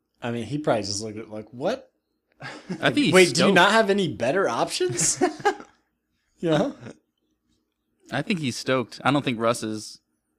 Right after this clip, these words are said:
Speaker 2: concerned about Team U S A. He's like, "All right, yeah, I'll go and win that gold medal."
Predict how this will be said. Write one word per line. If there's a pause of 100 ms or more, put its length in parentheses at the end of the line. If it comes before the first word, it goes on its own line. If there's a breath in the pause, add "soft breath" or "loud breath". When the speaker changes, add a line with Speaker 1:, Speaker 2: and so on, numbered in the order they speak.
(460)
Speaker 2:
concerned
about (260)
Team
U
S
A.
He's
like,
"All
right,
yeah,
I'll
go
and (220)
win
that
gold
medal."